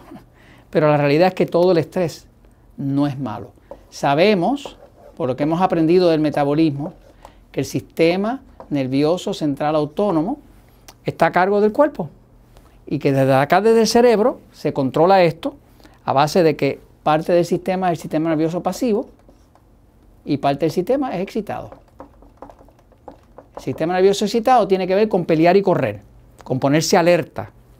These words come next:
Le quita a uno el sueño, le sube la presión,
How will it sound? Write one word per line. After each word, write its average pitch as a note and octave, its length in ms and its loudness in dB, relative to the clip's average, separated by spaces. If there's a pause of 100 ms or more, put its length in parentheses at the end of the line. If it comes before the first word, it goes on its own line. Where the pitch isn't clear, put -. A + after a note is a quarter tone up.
(840)
Le C#3+ 120 -4
quita D3 200 2
a D#3 40 6
uno D3+ 140 2
el B2+ 80 0
sueño, E3 760 2 (240)
le C#3 120 -4
sube D3 200 0
la C#3 120 2
presión, D#3+ 960 0